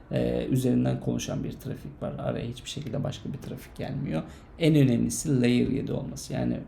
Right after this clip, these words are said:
e, herhangi bir V P N vesaire olmadan Layer yedi üzerinden bu ürünle beraber uygulamalarınızı, e,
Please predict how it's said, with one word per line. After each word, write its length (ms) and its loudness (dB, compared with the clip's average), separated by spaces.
e, 380 -6
herhangi 400 0
bir 160 -4
V 140 4
P 260 -4
N 60 -4
vesaire 380 -6
olmadan 480 0
Layer 380 8
yedi 260 6
üzerinden 600 2
bu 120 6
ürünle 340 4
beraber 440 0
uygulamalarınızı, 840 0
e, 300 -2